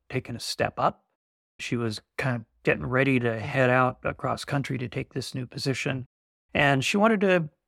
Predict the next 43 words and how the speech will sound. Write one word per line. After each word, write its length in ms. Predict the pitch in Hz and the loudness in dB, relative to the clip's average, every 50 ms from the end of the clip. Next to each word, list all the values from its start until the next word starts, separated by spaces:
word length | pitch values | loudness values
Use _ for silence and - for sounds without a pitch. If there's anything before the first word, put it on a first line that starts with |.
| _ - | _ -4
be 300 | 175 156 156 156 151 143 | -2 0 2 4 4 4
as 140 | 131 113 - | 2 2 4
well 160 | 147 147 160 | 4 4 4
prepared 440 | - 156 139 - 147 139 139 139 - | 2 -2 -4 0 2 4 4 2 0
for 220 | - 139 135 127 | -2 -2 0 0
it 80 | 113 117 | 0 -2
as 80 | 113 | -4
she 140 | - - - | -6 -8 -8
could, 260 | - - 160 165 156 | -2 0 0 0 0
so 640 | - - - 170 170 170 170 165 160 160 156 156 151 | 0 2 4 4 6 6 4 4 2 0 0 0 -2
she 180 | 139 - - 156 | -2 -4 -4 -4
had 100 | 143 135 | -4 -4
hired 320 | 127 127 131 127 123 - | -4 -6 -6 -6 -6 -8
me 60 | - | -12
as 120 | - - - | -12 -12 -14
a 20 | |
coach. 360 | _ - - 78 - - - _ _ _ _ _ _ _ _ _ _ _ _ _ _ _ _ _ _ | _ -14 -16 -16 -16 -18 -20 _ _ _ _ _ _ _ _ _ _ _ _ _ _ _ _ _ _
Initially, 460 | - 151 180 254 226 - - 254 196 180 | 0 2 4 4 4 2 2 2 2 2
things 300 | - - 180 170 156 - | 4 2 2 2 2 0
seemed 240 | - - 190 165 - | -2 -2 -2 -2 0
to 60 | 170 | -4
be 180 | 151 135 151 139 | -2 -2 -2 -2
going 920 | - 135 127 135 139 135 131 127 123 123 123 123 117 117 110 110 110 101 _ _ _ _ _ _ - - | 0 2 2 2 2 2 0 0 -2 -2 -4 -6 -8 -12 -14 -16 -16 -18 _ _ _ _ _ _ -8 -8
quite 160 | 120 113 - _ | -8 -8 -8 _
well. 460 | - 135 143 139 139 139 135 131 131 123 | 2 4 6 8 8 6 6 4 0 -2
She 200 | - - - 110 | -6 -8 -8 -8
was 240 | 113 113 107 - | -10 -10 -14 -12
engaged 480 | - 117 110 127 127 131 127 127 _ - | -14 -10 -6 -4 -2 -2 -2 -2 _ -8
in 120 | - 135 | -8 -8
the 80 | 127 123 | -8 -12
coaching 560 | - - 139 120 - - - 127 110 110 113 | -4 -2 -2 -2 -2 -2 -4 -4 -6 -6 -10
and 360 | 113 110 110 110 110 110 110 | -10 -10 -10 -10 -10 -10 -10
so 240 | - - - 127 120 | -10 -8 -6 -4 -4
on. 200 | 113 117 120 117 | -2 -2 -2 0
And 120 | 117 117 123 | 0 2 4
then 180 | 127 127 113 _ _ _ _ _ - | 4 2 2 _ _ _ _ _ 2
that 240 | 165 165 160 - _ - | 4 4 4 2 _ -8
engagement 640 | 151 131 120 - 156 208 202 - 147 127 127 - _ | -6 -4 0 2 2 2 2 0 -6 -8 -8 -12 _
seemed 480 | - - - - - 151 143 131 127 123 | -16 -12 -10 -4 2 4 4 4 4 4
to 140 | 127 123 | 2 2
sort 300 | 117 - - 147 127 113 | 2 0 -4 -4 -4 -4
of 40 | 113 _ _ _ _ _ _ - | -6 _ _ _ _ _ _ -10
wane. 560 | 127 120 120 120 117 113 107 104 104 104 | -2 0 2 2 2 2 -2 -4 -8 -14